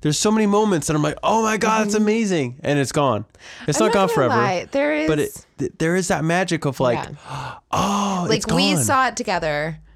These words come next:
Speaker 2: We watched it. We thought it was funny. There's no one to share it with. It's just us. <laughs>
Speaker 1: And it's, it's like fireworks.
Speaker 2: And
Speaker 1: You
Speaker 2: it
Speaker 1: gotta be
Speaker 2: is.
Speaker 1: there.
Speaker 2: It's fun.
Speaker 1: You gotta be
Speaker 2: It
Speaker 1: there.
Speaker 2: is. Oh, I love you.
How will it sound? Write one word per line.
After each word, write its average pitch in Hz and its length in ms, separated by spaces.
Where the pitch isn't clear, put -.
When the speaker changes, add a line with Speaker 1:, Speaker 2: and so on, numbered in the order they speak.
Speaker 2:
We 196 180
watched 175 400
it. 156 240
We 165 160
thought 170 200
it - 40
was 156 140
funny. 151 420
There's 175 220
no 208 120
one 208 120
to 170 80
share 131 280
it 120 40
with. 135 320
It's - 240
just 208 220
us. 156 340
<laughs> - 180
Speaker 1:
And 208 120
it's, 220 200
it's - 320
like 208 200
fireworks. 156 640
Speaker 2:
And 240 140
Speaker 1:
You 143 60
Speaker 2:
it - 20
Speaker 1:
gotta 143 240
be 147 140
Speaker 2:
is. 131 60
Speaker 1:
there. 104 320
Speaker 2:
It's 196 240
fun. 170 380
Speaker 1:
You 135 100
gotta 127 220
be 131 160
Speaker 2:
It - 40
Speaker 1:
there. 95 280
Speaker 2:
is. - 180
Oh, 311 180
I 330 140
love 180 280
you. 175 380